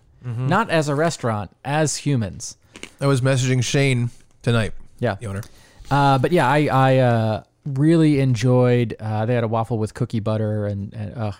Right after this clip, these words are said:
Speaker 2: it was so good.
Speaker 1: So good.
Speaker 2: Um,
Speaker 1: So, uh, favorite places I continued to go to, quick plugs,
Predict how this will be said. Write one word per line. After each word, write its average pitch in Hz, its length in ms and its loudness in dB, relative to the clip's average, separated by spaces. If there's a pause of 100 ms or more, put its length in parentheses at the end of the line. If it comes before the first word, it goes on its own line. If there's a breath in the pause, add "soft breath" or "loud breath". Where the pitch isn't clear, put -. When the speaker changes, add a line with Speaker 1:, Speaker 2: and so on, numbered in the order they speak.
Speaker 2:
it 120 60 -4
was 104 120 -4
so 104 200 -4
good. 98 260 -8 (300 soft breath)
Speaker 1:
So 135 260 2
good. 113 260 -4
Speaker 2:
Um, 104 560 -2 (640 soft breath)
Speaker 1:
So, 156 320 2 (680 soft breath)
uh, 143 260 4
favorite 185 240 2
places 170 320 0
I 156 80 2
continued 156 460 2
to 170 80 4
go 160 140 4
to, 160 340 2 (260)
quick 147 260 -2
plugs, 135 460 2